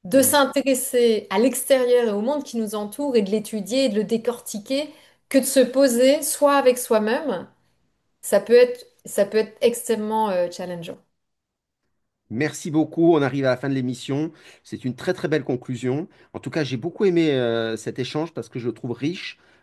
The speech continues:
Speaker 2: euh, plein de, plein de rebondissements, une vraie belle mise en perspective. Ceux qui t'aiment bien, comment est-ce qu'ils peuvent te contacter ?
Speaker 1: Ils peuvent me contacter, euh, via mon adresse email, euh, delphine at edu deux mille cinquante point com, E D H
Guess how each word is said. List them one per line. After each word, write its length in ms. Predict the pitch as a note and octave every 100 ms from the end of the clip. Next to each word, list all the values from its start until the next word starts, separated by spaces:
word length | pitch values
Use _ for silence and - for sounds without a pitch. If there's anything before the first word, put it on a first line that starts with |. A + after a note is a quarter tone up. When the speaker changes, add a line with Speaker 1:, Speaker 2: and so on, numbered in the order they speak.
| -
Speaker 2:
euh, 80 | G2
plein 240 | - D3+
de, 540 | D3+ C#3 C3 B2 A#2 -
plein 180 | - D#3
de 100 | C#3+
rebondissements, 760 | A#2+ B2+ C#3+ C3+ C3+ - C#3+ E3
une 140 | A#2+
vraie 260 | - - E3
belle 220 | D#3 C#3+
mise 160 | C#3 C3
en 60 |
perspective. 640 | B2+ G#2 C3+ B2+ - F#3 - - -
Ceux 160 | - F#3
qui 140 | F#3 G3+
t'aiment 240 | G#3 F3+
bien, 280 | D3 F3+ A3
comment 180 | F#3+ G3
est-ce 100 | G3
qu'ils 100 | E3+
peuvent 160 | E3+
te 60 | D3+
contacter ? 640 | C#3+ C#3+ C#3 - D3+ D#3+ - _ _ _ _ _ _ _ _ _ _ -
Speaker 1:
Ils 160 | G#3+
peuvent 220 | - D4 C4
me 140 | B3
contacter, 800 | A#3+ A3+ A3 G3+ - A#3+ B3 B3
euh, 280 | G3+ F#3+ F#3
via 200 | F3+ B3
mon 180 | A#3+ A#3
adresse 440 | G#3+ G#3 G#3 -
email, 440 | F#3+ F#3 C4 F4+ G3+ F3 F3+ -
euh, 420 | F#3 F#3 F3 F3
delphine 680 | F3 G#3+ G3+ - B3 A3+ -
at 240 | G3 G3 - - F3+ E3+ E3+ E3+ -
edu 540 | A#3+ A3 G#3 A3+ A3+
deux 160 | G3 A3
mille 180 | G#3 G#3
cinquante 500 | G#3 G3 G3 F#3+ F#3
point 200 | F3 E3
com, 320 | A3+ C4 C4+
E 140 | G#3 G#3
D 180 | G3+
H 400 | G3+ F#3+ F#3 -